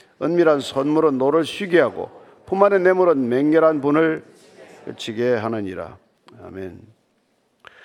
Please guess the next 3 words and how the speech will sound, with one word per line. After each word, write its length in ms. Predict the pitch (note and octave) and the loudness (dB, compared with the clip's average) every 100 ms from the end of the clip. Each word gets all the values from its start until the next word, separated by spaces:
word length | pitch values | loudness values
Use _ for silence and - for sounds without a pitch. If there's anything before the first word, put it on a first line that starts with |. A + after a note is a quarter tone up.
| - _ _ _ - | -20 _ _ _ -20
에, 380 | - - - - | -16 -14 -14 -14
성경 480 | A#2+ D#3+ E3+ G#3 A#3+ | -14 -8 -4 -4 -2
전체는 1040 | F#3 C4 - G3+ E3 E3 C#3+ A2+ G2 F#2 | -4 -4 -6 -4 -2 -2 -4 -6 -12 -18